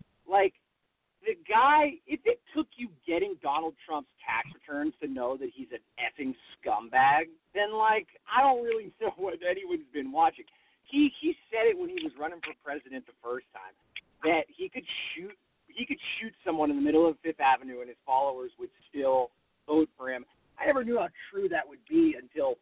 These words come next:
now, but it is, it is very much true. And to me, it's just,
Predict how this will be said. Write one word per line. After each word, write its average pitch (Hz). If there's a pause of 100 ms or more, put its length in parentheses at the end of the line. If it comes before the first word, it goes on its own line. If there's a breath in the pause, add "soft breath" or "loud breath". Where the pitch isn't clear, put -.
(120)
now, 131
but 165
it 202
is, 262
it 359
is 403
very 160
much 294 (220)
true. - (400)
And 185
to 220
me, 302
it's - (120)
just, -